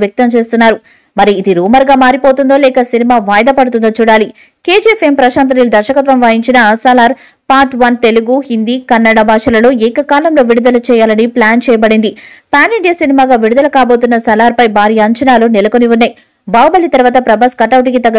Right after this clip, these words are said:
సినిమా కూడా ఇప్పటి వరకు రాలేదు. వచ్చిన వాటిలో సాహు సినిమా కాస్త బెటర్ అనిపిస్తుంది. అందుకే ప్రభాస్ హీరోగా వస్తున్న సలార్ సినిమా పైనే బోలెడని ఆశలు పెట్టుకున్నారు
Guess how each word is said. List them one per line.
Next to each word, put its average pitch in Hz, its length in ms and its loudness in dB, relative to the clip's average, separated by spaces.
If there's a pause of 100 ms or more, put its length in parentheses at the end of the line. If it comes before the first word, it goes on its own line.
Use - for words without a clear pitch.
సినిమా 247 320 2
కూడా 247 200 2 (180)
ఇప్పటి 240 220 -4
వరకు 220 240 -2
రాలేదు. 214 320 0 (400)
వచ్చిన 202 320 0
వాటిలో 277 280 2 (120)
సాహు 277 340 0
సినిమా 269 340 2
కాస్త 247 240 0 (140)
బెటర్ 214 280 0
అనిపిస్తుంది. 254 460 0 (140)
అందుకే 202 220 -2 (100)
ప్రభాస్ 226 360 0
హీరోగా 262 360 2
వస్తున్న 240 300 -2 (500)
సలార్ 370 340 2
సినిమా 269 220 2 (100)
పైనే 233 220 2 (200)
బోలెడని 202 400 0 (120)
ఆశలు 262 260 0
పెట్టుకున్నారు 233 500 0